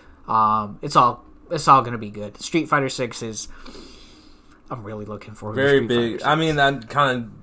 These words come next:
Speaker 2: puts a lot of pressure on it, though. We're
Speaker 1: It, it
Speaker 2: expecting
Speaker 1: does.
Speaker 2: a lot.
Speaker 1: This is my most anticipated game of the year.
Speaker 2: Unless they announce something else crazy. But yeah,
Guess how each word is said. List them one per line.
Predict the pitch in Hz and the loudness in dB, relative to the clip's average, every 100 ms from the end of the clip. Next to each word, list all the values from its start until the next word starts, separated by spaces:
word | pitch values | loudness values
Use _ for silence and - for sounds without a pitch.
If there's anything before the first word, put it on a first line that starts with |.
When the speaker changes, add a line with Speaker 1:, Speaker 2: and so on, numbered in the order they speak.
| - - | -20 -4
Speaker 2:
puts | 127 123 | -2 0
a | |
lot | 110 104 | 2 4
of | 98 | 2
pressure | 113 98 - | -2 -4 -2
on | 92 | -4
it, | 87 - | -6 -8
though. | 87 | -6
We're | 92 110 | -2 0
Speaker 1:
It, | 113 | 2
it | 160 | 0
Speaker 2:
expecting | 147 - 123 113 107 | -2 0 0 0 -2
Speaker 1:
does. | |
Speaker 2:
a | |
lot. | 92 95 92 90 - | -4 -2 0 0 0
Speaker 1:
This | 175 - | 0 2
is | 160 | 2
my | 160 147 | 4 6
most | 147 143 - | 4 4 2
anticipated | 139 139 139 151 135 135 120 | -2 -2 -4 -4 -2 -2 -2
game | 120 123 127 131 - 101 - - | -2 -2 -4 -8 -12 -14 -16 -12
of | 127 131 139 | -2 -2 0
the | 180 | 0
year. | 156 131 127 | 2 2 2
Speaker 2:
Unless | 131 131 127 | 4 4 4
they | |
announce | 117 113 113 | 2 4 4
something | 117 104 101 | 0 -4 -2
else | 101 - | -2 -2
crazy. | - 104 90 92 | -2 -2 -4 -2
But | |
yeah, | 143 | 2